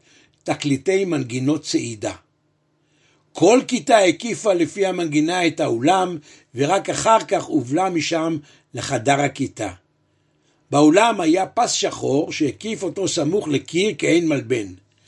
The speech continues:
לאורך פס זה נעשתה צעדת הבוקר. צעדה זו חזרה ונשנתה גם בסוף היום. הבנות לא חיבבו ביותר את הצעדה הזו", סוף ציטוט.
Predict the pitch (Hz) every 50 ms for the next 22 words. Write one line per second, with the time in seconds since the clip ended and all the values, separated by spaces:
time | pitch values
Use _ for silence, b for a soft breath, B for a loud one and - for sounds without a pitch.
0 | b b b b b b - 127 139 160 175 196 208 202 - - - - 185 160
1 | 127 123 131 147 185 214 214 208 180 b b b b b - 151 160 160 139 -
2 | - - 180 190 196 - - 180 147 135 127 143 214 - - 175 139 120 135 143
3 | 135 - - 127 104 92 87 - _ _ _ _ _ _ _ _ _ - - 147
4 | 131 131 131 151 175 180 165 139 135 190 208 202 147 151 165 143 123 131 147 180
5 | 208 214 202 185 185 175 160 - - 175 147 147 - 180 175 180 160 160 165 160
6 | 156 151 147 202 202 - - 190 151 135 127 117 107 92 90 90 _ _ _ _
7 | _ _ _ _ _ _ _ _ _ _ - 120 113 135 139 151 180 196 175 139
8 | - 143 156 196 190 - - 165 156 143 147 139 107 110 135 165 175 175 175 170
9 | 143 143 143 135 123 110 - - 156 160 160 147 135 120 b b b b b b
10 | - 139 131 135 135 131 - - 139 127 123 120 120 160 170 165 156 151 139 -
11 | 123 139 131 131 131 131 - _ _ _ _ _ - - - - 170 202 202 156
12 | - - - 139 113 - - 117 95 90 _ _